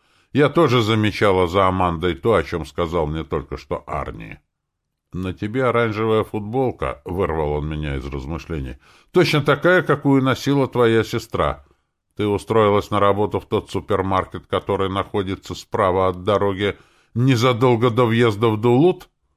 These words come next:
Я впервые в жизни оглядела Арни с интересом. «Вот тебе и старый алкоголик», подумала я. Всё видит, всё знает. Жизнь явно не проходит мимо него, в то время как он продолжает своё беспробудное многолетнее пьянство,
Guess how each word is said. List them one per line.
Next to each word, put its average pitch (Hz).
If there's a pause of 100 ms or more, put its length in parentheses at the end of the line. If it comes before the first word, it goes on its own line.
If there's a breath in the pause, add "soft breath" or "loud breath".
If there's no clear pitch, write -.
(300)
Я 98
впервые 107
в 78
жизни 87
оглядела 110
Арни 95
с -
интересом. 87 (280 soft breath)
«Вот 180
тебе 170
и 143
старый 156
алкоголик», 104 (160)
подумала 98
я. 87 (380)
Всё 104
видит, 113
всё 131
знает. 71 (380 soft breath)
Жизнь 147
явно 139
не 104
проходит 90
мимо 87
него, 87 (380 soft breath)
в -
то 95
время 90
как 80
он 82
продолжает 82
своё 73
беспробудное 65
многолетнее 65
пьянство, 143